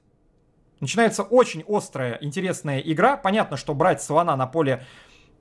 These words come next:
Е семь смертельно опасно из-за взятия на Аш два. Ну и просто будет в конце мат.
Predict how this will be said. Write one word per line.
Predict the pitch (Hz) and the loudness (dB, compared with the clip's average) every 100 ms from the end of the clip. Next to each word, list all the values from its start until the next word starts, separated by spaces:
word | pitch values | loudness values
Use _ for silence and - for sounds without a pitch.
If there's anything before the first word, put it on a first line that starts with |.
| _ | _
Е | 127 165 214 | 0 2 2
семь | 214 165 107 - _ _ _ _ _ _ _ _ _ | 2 0 -2 -10 _ _ _ _ _ _ _ _ _
смертельно | - 185 233 247 196 156 | -4 2 4 4 4 4
опасно | 165 208 147 - 127 | 4 4 2 0 -8
из-за | 127 156 131 147 | -6 -4 0 -2
взятия | 131 180 160 - 117 98 - _ | 2 0 0 -2 -4 -6 -12 _
на | 135 156 139 | 0 4 4
Аш | 123 | 2
два. | 120 185 311 - _ | 2 4 2 -2 _
Ну | 208 | -4
и | 262 | -2
просто | 143 180 180 147 | 0 -2 -2 -2
будет | 139 143 135 | -2 -4 -6
в | - | -4
конце | 139 127 139 135 - - - - - | -4 0 0 0 -4 -20 -20 -20 -6
мат. | - 190 135 | 4 4 4